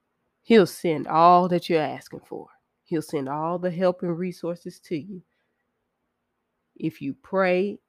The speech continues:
and speak with Him. Have, your relationship with God should get stronger while you're going through the grieving process, because sometimes that's all you can depend on is Him.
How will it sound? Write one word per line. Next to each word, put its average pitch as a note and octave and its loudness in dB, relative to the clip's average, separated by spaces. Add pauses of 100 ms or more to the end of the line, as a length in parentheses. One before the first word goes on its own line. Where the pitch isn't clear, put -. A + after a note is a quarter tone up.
(120)
and C#3 -8
speak - -8 (120)
with E3+ -4
Him. - -12 (600)
Have, - 2
your F3 -4
relationship F#3 -4
with F3 -14
God E3+ -4
should - -8
get - -10
stronger F#3 -6 (500)
while E3 -2
you're E3 -2
going F#3 -2
through F#3 -4
the F3+ -4
grieving F#3 -4
process, G3+ -8
because C#3+ -8 (220)
sometimes B3+ 0
that's A#3+ 2 (100)
all B3 8
you C4 4
can C#4 2
depend C#4+ 0
on C#3+ -10 (1000)
is B3 2
Him. C#4 -4